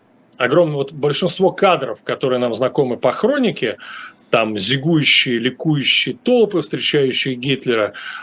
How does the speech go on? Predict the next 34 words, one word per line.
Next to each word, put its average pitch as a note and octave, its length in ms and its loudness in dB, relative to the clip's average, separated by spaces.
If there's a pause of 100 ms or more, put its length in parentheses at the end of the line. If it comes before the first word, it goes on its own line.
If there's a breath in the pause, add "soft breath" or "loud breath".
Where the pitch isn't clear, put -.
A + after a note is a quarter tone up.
(120)
э, A2 300 2
Гитлер-Юнген, C3+ 800 0
тренирующийся C#3 880 0
в A2+ 420 2
многотысячном B2+ 880 0
лагере B2 380 2
под A#2 200 -4
Нюрнбергом, D3 460 2
это F#3+ 180 2
все - 260 0 (320 loud breath)
оттуда, C3+ 500 0
это G2 180 -8
все C3 400 0 (580 loud breath)
из A#2 220 -2
этого A#2+ 300 2
фильма. B3 420 2 (500 loud breath)
И, E3 320 4
э, A#2+ 500 2
я D#3 140 4
просто D#3+ 220 -4
понял, G3 240 0
что D3 140 -4
я - 40 2
его C#3 80 -2
никогда D3 300 -2
не C3 80 -4
смотрел B2 280 0
от A#2 80 -4
начала C3 280 2
до B2 80 -4
конца, A3+ 420 2
и D#3+ 40 2
вот C#3 180 -2
я B2+ 180 2